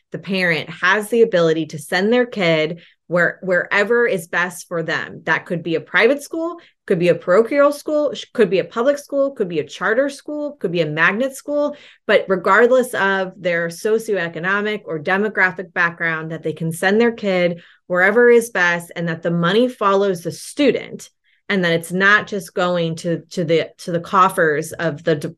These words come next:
uh, you know, the State Department's education budget, that it's about going to the student. And so I think you're gonna see parents demand that, uh, when they get to the ballot box from those state lawmakers, from those governors.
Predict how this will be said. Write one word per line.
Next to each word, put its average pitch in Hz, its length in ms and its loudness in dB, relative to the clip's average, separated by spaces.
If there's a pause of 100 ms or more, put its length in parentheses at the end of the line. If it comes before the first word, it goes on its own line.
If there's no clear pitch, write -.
(100)
uh, 165 40 0
you 165 140 0
know, 160 80 0
the 143 100 -6
State 180 320 0
Department's 165 540 -6
education 160 640 -4
budget, 117 460 -6
that 156 100 -2
it's 151 140 -2
about 170 580 0
going 170 380 2
to 165 240 -4
the 165 100 -10
student. - 560 -8 (320)
And 190 140 0
so 180 160 4
I 170 160 4
think 196 300 2
you're 180 180 -2
gonna 170 240 0
see 180 420 -4
parents 170 580 -4
demand 156 600 0
that, 240 340 2 (380)
uh, 170 300 4
when 170 160 -2
they 165 120 0
get 165 240 -2
to 208 100 -8
the 202 80 -2
ballot 196 340 0
box 214 460 -4
from 175 220 -4
those 196 260 -2
state 202 240 0
lawmakers, 185 560 -6
from 180 240 0
those 185 240 -2
governors. 165 520 -2